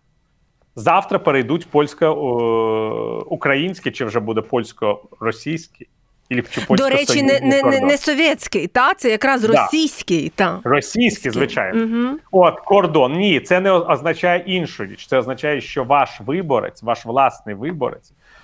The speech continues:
Speaker 1: <clears throat> наляканий тим, що відбулося, і який монстр у нього під боком, ось цей самий виборець, який зараз антиросійськи налаштований, він вас винесе з Сейму.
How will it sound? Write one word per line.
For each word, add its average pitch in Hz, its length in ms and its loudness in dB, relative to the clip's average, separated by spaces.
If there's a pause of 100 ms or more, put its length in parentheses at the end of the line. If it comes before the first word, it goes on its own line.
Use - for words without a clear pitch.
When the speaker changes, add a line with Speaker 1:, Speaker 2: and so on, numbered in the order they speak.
(260)
Speaker 1:
<clears throat> 180 140 2
наляканий 160 800 2
тим, 135 260 -4
що 143 240 -2
відбулося, 120 600 0
і 147 100 -6
який 131 260 -2
монстр 143 520 0
у 110 40 -2
нього 113 280 -2
під 107 280 -8 (180)
боком, 135 580 2 (760)
ось 113 180 -4
цей 185 200 0
самий 202 280 0
виборець, 123 400 -2
який 104 180 -10
зараз 117 340 0
антиросійськи 135 720 -4
налаштований, 147 640 -6 (340)
він 143 320 0
вас 185 240 0
винесе 175 480 -2
з - 160 -14
Сейму. 120 460 0